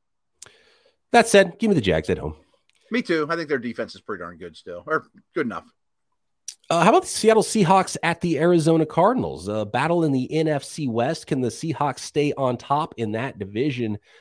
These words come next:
Speaker 1: The Seahawks are an interesting team because I watched them very closely against the forty-niners earlier this year,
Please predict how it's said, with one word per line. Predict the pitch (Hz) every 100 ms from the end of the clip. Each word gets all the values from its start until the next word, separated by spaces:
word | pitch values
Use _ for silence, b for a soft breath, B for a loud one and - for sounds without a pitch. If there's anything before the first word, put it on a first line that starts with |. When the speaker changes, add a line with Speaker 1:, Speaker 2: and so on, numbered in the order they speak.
| b
Speaker 1:
The |
Seahawks | 117 254 240 165 165
are |
an | 143
interesting | 151 123 - 110
team | - 160
because | 127 110 120 120
I |
watched | 143 151 -
them | 117
very | 120 151
closely | - 135 131 - 135 143
against | 113 117
the | 104
forty-niners | 127 113 110 110 98
earlier | 101 95 90
this | 90
year, | 95 92